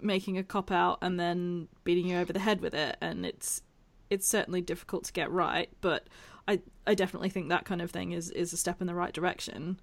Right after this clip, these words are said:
and I'd like to see more of it. But I'd just like to see more things like, you know, when you have, say,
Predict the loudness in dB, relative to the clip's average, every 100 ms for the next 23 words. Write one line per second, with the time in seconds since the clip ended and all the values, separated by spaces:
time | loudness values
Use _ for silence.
0 | -8 -6 -2 -4 -2 -2 -2 -2 -4 -6
1 | -6 2 4 4 -2 -20 -20 -12 -2 0
2 | 2 2 0 2 2 4 4 2 2 2
3 | 2 4 2 0 -20 -20 -18 -18 -4 4
4 | 8 10 10 8 6 2 6 8 8 6
5 | 4 4 6 6 4